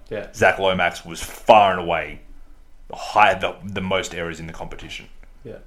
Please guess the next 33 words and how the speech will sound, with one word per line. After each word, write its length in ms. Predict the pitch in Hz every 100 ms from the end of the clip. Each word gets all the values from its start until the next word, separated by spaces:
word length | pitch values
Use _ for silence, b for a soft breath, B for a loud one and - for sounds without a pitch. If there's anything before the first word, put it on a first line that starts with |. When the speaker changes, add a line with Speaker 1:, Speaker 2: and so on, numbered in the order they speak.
| -
Speaker 2:
Right, 200 | 90 90
by 140 | 92
about 260 | 85 90 -
seven 400 | - - - 82
or 140 | 80 78
eight 180 | 82 80 -
errors. 460 | 80 76 76 - - b b b b b b
And, 100 | 101
like, 160 | 101
I 100 | 95
just 180 | 101 110
think 160 | 131 123
that 120 | 127
there 120 | 110
was, 300 | 107 101 - - b b b b b b -
other 220 | 120 147
than 160 | 160 147
Ben 200 | 131 117
Hunt, 340 | 113 101 85
there's 220 | 95 92
not 300 | 98 107 98
much. 480 | 104 95 90 - - -
Like, 120 | 98
if, 200 | 120 123
if, 280 | 127 123 120
if 420 | 127 - - -
you're 300 | 110 123 139
relying 640 | 143 120 113 113 107 95 87
that 240 | 98 87
much 300 | 92 90 -
on 160 | 92 87
Ben 180 | 180 -
Hunt 260 | 127 254